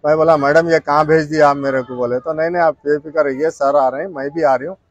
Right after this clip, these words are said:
सब देखेंगे, वहाँ ऑपरेशन होते रहते," ऐसा, ऐसा बोले। वो हॉस्पिटल के उन्हों आए, संतोष कुमार बोल के, उन्हों आके देखे, रिपोर्ट देख के बोले, "बच्ची को खून कम है, मेरा बालापुर में और एक ब्रांच है,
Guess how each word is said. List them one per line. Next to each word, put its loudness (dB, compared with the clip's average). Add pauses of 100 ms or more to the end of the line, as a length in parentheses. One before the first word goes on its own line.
(220)
सब -2
देखेंगे, -4
वहाँ -2
ऑपरेशन -8
होते -4
रहते," -4
ऐसा, -4
ऐसा -6
बोले। -10 (600)
वो 4
हॉस्पिटल 4
के -2
उन्हों 2
आए, 0 (580)
संतोष 0
कुमार 0
बोल -2
के, -14 (400)
उन्हों 0
आके 0
देखे, 0
रिपोर्ट -2
देख -4
के -6
बोले, 0
"बच्ची -8
को -10
खून -8
कम 0
है, -2
मेरा 0
बालापुर 0
में -4
और 0
एक -2
ब्रांच -4
है, -2